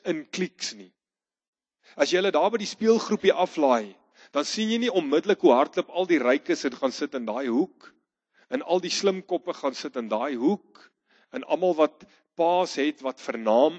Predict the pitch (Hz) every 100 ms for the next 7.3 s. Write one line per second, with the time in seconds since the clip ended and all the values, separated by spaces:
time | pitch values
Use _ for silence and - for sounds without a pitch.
0 | - 156 - - 135 - 156 151 147 143
1 | 147 131 139 117 147 - 123 110 101 139
2 | 139 107 170 - - _ _ - 123 143
3 | 143 156 139 - - 120 117 - 110 104
4 | 101 98 _ 95 - - 117 95 _ _
5 | _ _ _ _ _ _ _ _ _ _
6 | - 160 170 - 180 208 202 - 185 -
7 | 190 - -